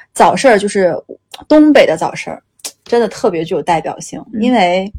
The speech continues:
Speaker 1: 就东北的早市儿就是一个碳水大魔王的天堂。
Speaker 2: 嗯。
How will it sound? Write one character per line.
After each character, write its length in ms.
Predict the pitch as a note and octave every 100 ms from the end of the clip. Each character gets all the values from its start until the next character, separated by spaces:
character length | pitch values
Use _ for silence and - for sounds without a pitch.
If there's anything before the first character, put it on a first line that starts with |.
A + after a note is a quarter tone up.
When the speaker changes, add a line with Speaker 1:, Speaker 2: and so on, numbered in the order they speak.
| - _ _ _ -
Speaker 1:
就 80 |
东 180 | C4 D#4+
北 80 | C#4+
的 80 | F#3
早 160 | E3+
市 120 | F3 G3
儿 40 |
就 120 | G#3+
是 160 | G#3+ F#3+
一 100 | E3+
个 260 | F#3 E3+ -
碳 320 | - D4+ G#3+
水 300 | F3 - D#3
大 220 | - A3+ F3
魔 200 | E3 F3
王 180 | D#3+
的 80 | E3+
天 280 | F3 G3 G3
堂。 260 | G3 - -
Speaker 2:
嗯。 260 | G#3+ G#3+